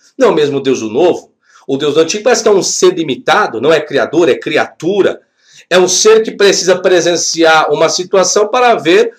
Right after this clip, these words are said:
qual atitude que ele vai tomar. Vamos continuar. Décima pergunta. Se todos, se todos, após o dilúvio, são da mesma família, por que matá-los para preservar apenas uma nação? Onde você quer chegar, professor? Eu vou explicar para vocês. Olha,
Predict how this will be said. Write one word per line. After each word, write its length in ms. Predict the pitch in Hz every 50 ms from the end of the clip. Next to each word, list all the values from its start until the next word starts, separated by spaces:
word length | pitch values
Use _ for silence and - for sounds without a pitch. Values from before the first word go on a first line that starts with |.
| _ _
qual 160 | _ 202 185
atitude 500 | 190 185 - 165 - - 175 214 202 -
que 60 | - 185
ele 120 | 156 135
vai 200 | 117 120 120 -
tomar. 520 | - 104 95 113 143 160 131 - - - _ _ _ _ _ _ _ _ _ _ _ _
Vamos 220 | - - 185 160 156
continuar. 560 | 151 139 - - 127 107 92 80 73 - - _ _ _ _ _ _ _ _ _ _ _ _ _ - - _ _ _ _ _ _ _ _ _ _ - _ _ _ _ _ -
Décima 380 | 143 180 180 - - 185 175 165
pergunta. 600 | - 170 147 123 123 110 92 - - 82 - _ _ _ _ _ _ _
Se 260 | - - - 269 262 269 -
todos, 720 | - 330 330 285 - - 139 127 - - - - - - -
se 160 | 247 240 -
todos, 480 | - 160 151 151 156 180 - - - _
após 540 | - 180 180 180 - - 254 262 247 - 208
o 60 | 233
dilúvio, 420 | 226 202 185 156 131 117 113 123 -
são 240 | - - 220 220
da 160 | 220 180 165 156
mesma 440 | 170 220 254 214 156 139 139 123
família, 560 | - - 123 110 98 104 156 202 160 120 107 - - _
por 220 | - 339 - 359 -
que 140 | - 277 262
matá-los 760 | 226 190 151 135 - - - 156 175 185 170 143 120 -
para 240 | - 156 156 143 135
preservar 580 | - - - 220 214 190 151 147 117 139 151 147
apenas 420 | - - - 202 214 208 160 139
uma 180 | 147 143 127 120
nação? 560 | 110 107 - - - 202 240 262 262 - - _ _ _ _ _ _ _ _ _ _ _ _ -
Onde 160 | - 226 -
você 120 | - 220 214
quer 140 | 220 202 196
chegar, 280 | - 185 190 175 160
professor? 240 | 151 139 131 - 175
Eu 60 | 170
vou 80 | 180 180
explicar 340 | 180 - 165 156 - 147 -
para 160 | - 139 135
vocês. 480 | 127 120 - - 87 85 - - - -
Olha, 360 | 151 156 131 110 95 80 -